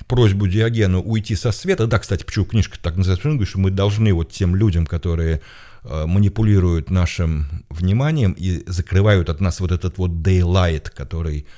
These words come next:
позволяет нам формулировать свои цели и ценности, вот мы им должны сказать то же самое, что Диоген сказал Александру: "Уйдите от света,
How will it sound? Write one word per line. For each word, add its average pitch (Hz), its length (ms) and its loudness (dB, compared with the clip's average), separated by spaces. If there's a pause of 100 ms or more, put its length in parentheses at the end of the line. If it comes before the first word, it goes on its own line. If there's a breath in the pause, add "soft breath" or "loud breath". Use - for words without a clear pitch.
(320 loud breath)
позволяет 80 600 -4
нам 71 420 -4 (440)
формулировать 85 540 2
свои 78 240 -4
цели 82 340 -4
и 98 60 -2
ценности, 202 480 -2
вот 92 140 -4
мы 120 120 0
им 123 80 -2
должны 98 220 -2
сказать 90 340 -4
то 95 120 0
же 92 60 0
самое, 151 280 -2
что - 140 -8
Диоген 92 320 -2
сказал 95 340 -4
Александру: 90 560 -2
"Уйдите 113 720 0
от 85 140 -6
света, 80 600 -8